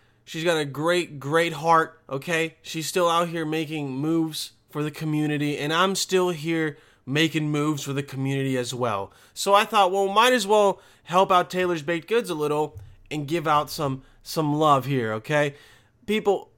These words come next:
listen, go check her stuff out on Instagram. See what she's got, okay? Look at her desserts. Maybe she, maybe if you D M her and ask her, "Hey,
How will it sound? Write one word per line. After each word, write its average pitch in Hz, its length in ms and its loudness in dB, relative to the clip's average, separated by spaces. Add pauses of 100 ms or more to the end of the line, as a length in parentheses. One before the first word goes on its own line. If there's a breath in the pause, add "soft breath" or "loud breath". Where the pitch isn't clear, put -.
(200)
listen, 139 540 -2
go 175 220 4
check 196 260 -2
her 190 100 -10
stuff 175 300 -2
out 175 180 2
on 151 140 0
Instagram. 120 720 -6 (460 soft breath)
See - 240 -6
what 196 180 4
she's 160 320 -6
got, 127 460 -2
okay? 165 320 -10
Look 185 320 -14
at 320 80 -6
her 311 100 -4
desserts. 214 640 -6
Maybe 247 260 -2
she, 349 280 -8 (280 loud breath)
maybe 320 260 0
if 320 120 -2
you 262 100 -2
D 185 200 0
M 226 140 0
her 202 80 2
and 175 80 2
ask 208 240 -2
her, 147 80 -4
"Hey, 196 360 -6